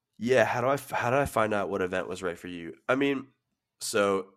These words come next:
you know, as a, as a competitor, you really have two, you kind of have two options. You can either go the more traditional, like,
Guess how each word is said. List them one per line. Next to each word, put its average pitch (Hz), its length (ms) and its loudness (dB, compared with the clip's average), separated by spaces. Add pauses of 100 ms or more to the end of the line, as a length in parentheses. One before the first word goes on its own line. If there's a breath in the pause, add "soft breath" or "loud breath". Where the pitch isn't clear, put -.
you 98 80 -8
know, 90 160 -4
as 104 240 -2
a, 98 220 2
as 98 120 -6
a 101 40 -10
competitor, 87 480 2
you 82 180 -10
really 85 180 -4
have 80 140 -6
two, 82 480 -8 (840)
you - 60 -14
kind 131 120 2
of 104 80 2
have - 20 -16
two 95 240 -2
options. 80 440 -2
You 85 80 -16
can - 160 -12
either 92 200 -2
go 87 180 0
the 90 80 -2
more 87 160 -2
traditional, 87 540 -4
like, 85 160 -6